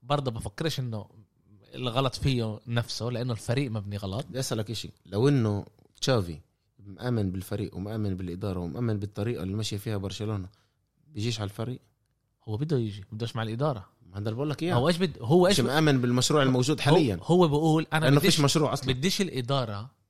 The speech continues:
Speaker 1: آه، تستعملني أنا كلاعب برشلونة، آه، و-، آه، وت-، وتقول: 'ها، هيني جبنا لكم تشافي.'" ما هذا اللي هم جربوا يعملوه. كل ال-، كل ال-، ال-، كل القرارات اللي أخدتها برشلونة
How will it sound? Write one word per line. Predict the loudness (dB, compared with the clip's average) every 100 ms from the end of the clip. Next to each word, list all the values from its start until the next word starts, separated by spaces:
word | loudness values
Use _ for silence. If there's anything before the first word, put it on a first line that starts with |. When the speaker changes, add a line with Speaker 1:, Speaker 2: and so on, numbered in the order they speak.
| -16
Speaker 1:
آه، | -14
تستعملني | -10 -6 -4 -2 -2 -2 -4 -6
أنا | -8 -10 -14 _ _ -12
كلاعب | -8 -4 -4 -6 -6
برشلونة، | -8 -6 -6 -6 -8 -14 _ _ -20 _ _ _
آه، | -6 -6 -6 _ _ _ -8
و-، | -4 -2 -2 -2 -2 -4 -6
آه، | -6 -8 -6
وت-، | -8 -8 -6
وتقول: | -2 -2 -2 -2 -2
'ها، | 2 0 -2
هيني | -2 0
جبنا | 0 -2 -4
لكم | -4 -8
تشافي.'" | -2 -2 -2 -6 -6
ما | 0
هذا | 2
اللي | 2
هم | 0 -2
جربوا | -2 -2 -2
يعملوه. | -2 -2 -2 -4 -10 -20 _ _ _ -2
كل | 2 2 2
ال-، | 0 -2 0
كل | 2 6
ال-، | 4 2 -2 -6
ال-، | -8 -6 -6 -6 -8 -12 -20 _ _ _ _ _ _ _ _ _ _ _ _ _ 0
كل | 2
القرارات | 2 0 -2 0 -2
اللي | -2 -4
أخدتها | -4 -4
برشلونة | -6 -6 -6 -4 -6 -8